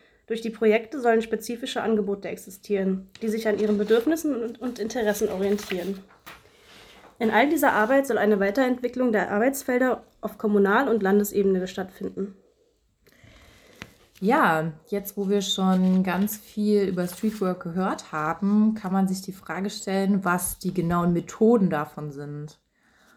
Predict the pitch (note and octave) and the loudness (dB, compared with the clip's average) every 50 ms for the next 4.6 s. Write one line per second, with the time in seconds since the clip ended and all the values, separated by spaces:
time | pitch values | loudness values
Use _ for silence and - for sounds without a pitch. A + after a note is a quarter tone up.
0 | - - - - - - E3+ E3+ E3+ E3+ F3 F3 F3+ F3 F3+ F#3 F3 - - F#3 | -20 -20 -20 -18 -10 -8 -6 -4 -2 -2 -2 -2 -2 -4 -4 -6 -8 -8 -10 -12
1 | - - F#3 E3 - - - G#3+ A3+ B3+ C4 B3 A#3+ A3+ G#3 G3 G#3 - A#3+ A3+ | -8 -8 -8 -8 -8 -6 -4 0 0 2 2 2 0 0 -2 -2 -2 2 4 6
2 | A3+ A3 A3+ G#3 F#3+ F#3+ F#3+ F#3+ F#3+ F#3+ F3 F3 - F3 E3+ - - E3 E3+ E3+ | 6 6 6 4 4 2 0 0 -2 -4 -8 -8 -8 -10 -10 -8 -6 -4 -2 -2
3 | F#3+ F#3+ F#3+ G3 F3+ F3 D#3+ E3 - - - D#3+ D#3+ E3 F3 - - - D#3+ D#3 | -2 -2 -2 -2 -4 -4 -4 -6 -8 -8 -4 -2 -2 -2 -2 -4 -8 -10 -10 -10
4 | D3+ D3+ D#3 D#3 E3 E3 D#3+ D#3+ E3 D#3+ E3 | -8 -8 -8 -10 -10 -10 -8 -8 -6 -4 -4